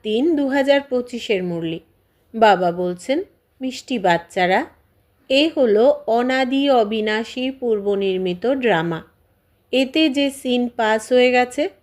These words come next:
তা পুনরায় পরের কল্পে রিপিট হবে। সেই জন্য সদাই নিশ্চিন্ত থাকো।" প্রশ্ন, এই দুনিয়া যে তার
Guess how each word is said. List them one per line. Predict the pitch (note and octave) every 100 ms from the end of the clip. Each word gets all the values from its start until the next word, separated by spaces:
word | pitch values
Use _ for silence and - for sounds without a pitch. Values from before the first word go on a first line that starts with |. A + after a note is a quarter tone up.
| _ _ _ -
তা | C4
পুনরায় | C4+ C#4+ C#4+ D#4+ F#4 C#4+ C4+ D#4
পরের | C4+ A#3+ A#3+ A#3
কল্পে | A#3 A3 A3+ C4+ D#4+
রিপিট | B3+ - F#3 F#3
হবে। | F#3+ E3 E3+ _ _ _ _ _ _
সেই | - C#4 C#4
জন্য | C4+ C#4+ C#4 C#4+
সদাই | D4 B3 G#3+ A3+ C4
নিশ্চিন্ত | C4 A3+ - A3 G3+ F#3+ F#3
থাকো।" | F#3+ E3+ - E3+ - _ _ _ _ _ _
প্রশ্ন, | B3+ A3+ G3+ - F#3+ B3+ _ _ _ _ _
এই | C4+ D4
দুনিয়া | B3+ D4+ D4 D#4 D#4+ E4+
যে | C#4 B3
তার | A3+ G#3+ G3+